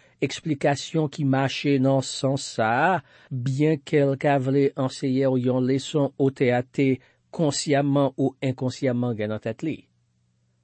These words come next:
Ou ka li yon liv syantifik, se byen, men l pa fè okenn egzijans. Ou ka li yon liv resèt, li ba ou tout kalite bon ti resèt pou kit bon ti manje, koupe dwèt, men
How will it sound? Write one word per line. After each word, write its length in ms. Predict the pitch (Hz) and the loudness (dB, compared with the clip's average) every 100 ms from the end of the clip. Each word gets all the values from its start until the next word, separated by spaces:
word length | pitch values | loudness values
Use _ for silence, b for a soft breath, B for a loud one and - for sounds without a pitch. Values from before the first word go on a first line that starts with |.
| _ _ | _ _
Ou 140 | - 101 | -14 -6
ka 160 | 123 123 | 0 2
li 160 | 127 123 | 2 2
yon 200 | 123 120 | 0 0
liv 160 | 123 117 | 0 -2
syantifik, 720 | - 123 - 139 - 160 135 | -4 -6 -4 -6 -2 -2 -2
se 220 | - 135 | -2 -4
byen, 460 | 139 156 160 107 107 _ _ _ - | -2 -2 0 -2 -8 _ _ _ -2
men 180 | 151 | 0
l 20 | 139 | 0
pa 140 | 151 131 | 0 2
fè 140 | 143 | 2
okenn 440 | 135 139 - 135 127 | 4 4 2 2 2
egzijans. 720 | 127 151 151 180 175 143 - 104 78 - _ _ _ _ _ | 0 0 2 2 2 -2 -2 -4 -4 -12 _ _ _ _ _
Ou 140 | - 143 | -2 2
ka 140 | 160 | 4
li 160 | 165 160 | 4 2
yon 220 | 165 170 | 2 2
liv 280 | 156 160 135 - | 0 0 -2 -4
resèt, 800 | 165 143 160 - - 208 190 - _ _ _ _ - | 0 2 2 0 0 0 0 -8 _ _ _ _ -4
li 140 | 151 170 | -2 0
ba 200 | 160 170 | 2 0
ou 100 | 160 - | -2 -6
tout 160 | 208 - | -6 -2
kalite 440 | 185 170 202 202 175 | 0 0 0 0 -2
bon 340 | 123 139 160 156 | -2 -4 -4 -4
ti 180 | 180 180 | -2 2
resèt 540 | 190 - 180 175 - | 2 2 2 2 0
pou 160 | - 147 | -8 -6
kit 160 | 180 | -6
bon 320 | 143 131 151 160 | -4 -2 0 0
ti 160 | - 165 | -2 -2
manje, 420 | 185 202 180 208 | 0 0 2 0
koupe 320 | 185 - 170 | 0 -2 0
dwèt, 320 | 175 220 254 | 2 0 0
men 380 | - 147 147 139 | -2 0 2 0